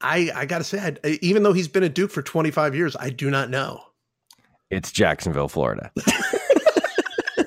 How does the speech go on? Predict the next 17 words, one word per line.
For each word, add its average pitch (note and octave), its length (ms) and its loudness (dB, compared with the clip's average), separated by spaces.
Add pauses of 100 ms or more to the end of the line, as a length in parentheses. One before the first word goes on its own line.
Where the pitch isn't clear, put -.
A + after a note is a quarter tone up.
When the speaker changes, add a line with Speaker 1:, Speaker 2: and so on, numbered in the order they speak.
(1160)
Speaker 1:
If - 500 0
you - 400 2
do D#4 60 -2
not B3+ 320 6
start B3 200 6
including G#3+ 440 6
Grayson F3+ 380 6
Allen D#3 300 4
somewhere F#3 640 6
in D3 200 0
The C#3+ 60 -2
Good C#3 240 -2
Place, C3+ 300 -2
I C3 140 0
am B2 100 -6
not B2 340 0
going - 180 0